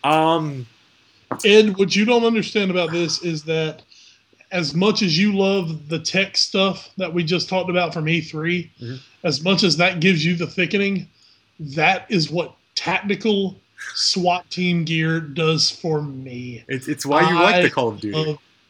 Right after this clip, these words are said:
Speaker 2: I love tactical swat team, uh, paramilitary style gear. It is, um,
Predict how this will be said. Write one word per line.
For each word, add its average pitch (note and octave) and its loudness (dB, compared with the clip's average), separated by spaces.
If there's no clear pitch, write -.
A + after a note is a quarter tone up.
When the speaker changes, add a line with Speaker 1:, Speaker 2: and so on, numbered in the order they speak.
Speaker 2:
I F#3+ 0
love E3 4
tactical D#3+ -2
swat D#3+ -2
team, D#3+ 2
uh, D3+ 0
paramilitary D#3 0
style D#3 -2
gear. D#3 -2
It F#3+ 6
is, E3+ 2
um, D3+ 2